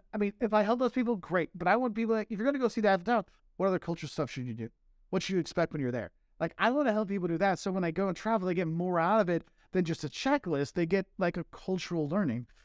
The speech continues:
So I wanna teach people what you need to know. So that's why our don'ts of travel, it's funny 'cause people get on there, they'd be very upset. "I came here to hate your video 'cause you're gonna say that what not to do in my city or my country." But actually, it's mostly what you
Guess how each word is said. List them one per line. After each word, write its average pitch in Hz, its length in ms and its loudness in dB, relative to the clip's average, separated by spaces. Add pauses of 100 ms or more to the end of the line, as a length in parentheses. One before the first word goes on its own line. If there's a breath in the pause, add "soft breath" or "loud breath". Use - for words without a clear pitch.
So - 140 -2
I 214 40 4
wanna 226 180 0
teach - 440 -4
people 165 540 0 (300)
what 247 180 4
you 240 100 4
need 226 120 0
to 202 60 -2
know. 208 160 4
So 185 140 0
that's 240 160 0
why 220 240 4
our 156 320 4 (140)
don'ts 208 280 2
of 170 80 -4
travel, 190 580 2 (300)
it's 196 180 0
funny 202 200 4
'cause 185 160 0
people 226 260 2
get 185 140 2
on 180 120 4
there, 165 100 2
they'd 165 80 0
be 170 80 -2
very 160 180 0
upset. 139 280 -6
"I 269 220 6
came 254 260 4
here 247 160 6
to 180 140 2
hate 240 200 2
your 240 140 2
video 220 260 4
'cause 180 140 -2
you're 240 100 2
gonna 240 80 4
say 208 140 2
that 165 180 -2
what 196 180 0
not 220 220 6
to 208 60 -6
do 226 120 0
in 214 60 2
my 202 160 4
city 214 360 2
or 180 60 2
my 208 140 4
country." 214 460 0 (300 soft breath)
But 240 100 2
actually, 220 480 2 (180 soft breath)
it's 220 180 -4
mostly 269 300 2
what 214 160 2
you 202 220 0